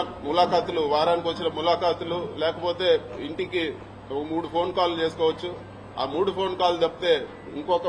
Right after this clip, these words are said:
మనిషితో మాట్లాడే పరిస్థితి కూడా ఉండేది కాదు. మొత్తం సీసీ కెమెరా నిఘా, ఎవరు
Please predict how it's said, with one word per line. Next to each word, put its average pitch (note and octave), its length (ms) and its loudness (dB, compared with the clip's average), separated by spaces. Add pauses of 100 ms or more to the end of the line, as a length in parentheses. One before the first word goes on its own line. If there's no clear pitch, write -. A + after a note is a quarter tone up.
మనిషితో F3+ 320 -2 (140)
మాట్లాడే E3+ 280 2
పరిస్థితి D#3+ 400 -4
కూడా F3+ 140 2
ఉండేది E3 280 2
కాదు. D#3 240 -2 (460)
మొత్తం E3 300 0
సీసీ F3+ 280 -4
కెమెరా E3 300 2 (100)
నిఘా, E3 220 2 (320)
ఎవరు F#3 240 2